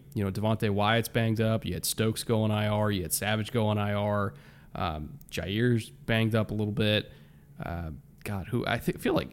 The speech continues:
eighty percent of their <laughs> defense has shown up on the injury report in the last month. Like, it's, it's a very, uh,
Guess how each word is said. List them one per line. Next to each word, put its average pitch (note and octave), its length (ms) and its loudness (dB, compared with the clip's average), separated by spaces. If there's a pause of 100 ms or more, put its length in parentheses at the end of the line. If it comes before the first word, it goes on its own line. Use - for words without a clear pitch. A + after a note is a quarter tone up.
eighty A2+ 200 2
percent - 300 4
of D3+ 60 2
their D#3 80 0
<laughs> - 0 -
defense - 680 2
has - 80 -6
shown G#2 240 2
up G2+ 120 -6
on G2+ 60 -2
the G2+ 100 0
injury G#2+ 240 2
report G#2 280 0
in - 60 -4
the G2+ 60 -2
last G#2 240 -2
month. G#2+ 260 -2 (840)
Like, A#2+ 180 6
it's, C#3+ 200 8
it's - 240 6
a D3 80 10
very, C#3+ 600 8
uh, A2 540 4